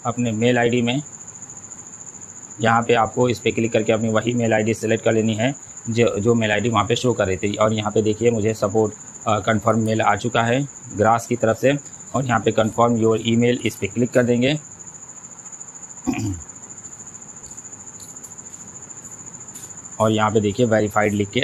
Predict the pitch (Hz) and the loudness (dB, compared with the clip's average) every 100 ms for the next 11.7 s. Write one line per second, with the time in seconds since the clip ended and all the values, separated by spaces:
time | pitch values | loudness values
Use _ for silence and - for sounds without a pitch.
0 | - 98 92 90 87 92 - - - - | 0 0 0 -2 -4 -8 -16 -20 -18 -4
1 | 101 110 107 117 117 117 107 101 107 - | 0 0 4 4 4 0 -2 0 0 2
2 | 104 110 117 - - - 110 - 107 - | 2 2 -2 -10 -18 -12 -6 0 0 2
3 | 107 104 113 131 165 - - - - - | 2 4 2 0 0 -8 -18 -18 -18 -18
4 | - - - - - - - 87 90 90 | -18 -18 -18 -18 -18 -18 -6 -2 0 0
5 | 92 92 104 98 101 98 107 107 107 113 | -2 -6 -6 -2 -2 0 0 2 2 2
6 | 135 - 98 98 92 104 98 95 - 110 | 2 2 0 2 2 0 0 -2 0 0
7 | - 110 110 110 123 147 - 107 104 123 | 2 2 2 2 0 0 -2 -2 0 0
8 | 143 - - - - - - - - - | 0 -2 -18 -20 -20 -20 -20 -18 -18 -18
9 | - - - - - - 104 98 107 107 | -20 -18 -18 -18 -12 0 0 2 0 2
10 | 107 101 101 98 107 135 120 135 - - | 2 4 2 2 2 4 4 0 -4 -20
11 | - - 107 101 - 127 143 | -10 2 2 4 4 4 2